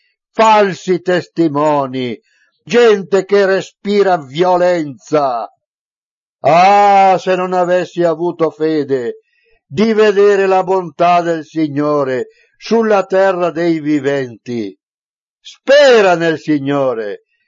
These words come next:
sii forte, il tuo cuore si rinfranchi, sì, spera nel Signore.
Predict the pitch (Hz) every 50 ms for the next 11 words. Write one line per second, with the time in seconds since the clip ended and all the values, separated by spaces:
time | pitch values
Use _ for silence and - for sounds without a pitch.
0 | _ _ _ - - - 277 302 294 277 269 254 196 170 226 240 233 214 214 202
1 | 175 - _ - 185 180 175 165 156 147 135 127 107 - _ _ _ _ _ _
2 | _ _ _ _ _ _ _ _ - - 220 262 262 240 170 - 247 254 254 240
3 | 220 - - 240 247 240 233 226 220 214 190 - - 220 233 226 214 220 214 196
4 | 170 - - 185 208 220 208 196 180 160 135 _ - 147 151 139 131 123 113 92
5 | _ _ _ _ _ _ _ - - 262 269 262 240 202 156 - _ _ _ _
6 | _ _ _ _ _ _ _ _ _ _ _ _ _ - - - _ - - 247
7 | 269 262 247 233 214 190 180 170 160 147 143 139 147 175 185 175 - - 175 175
8 | 175 160 165 165 156 143 127 117 107 92 -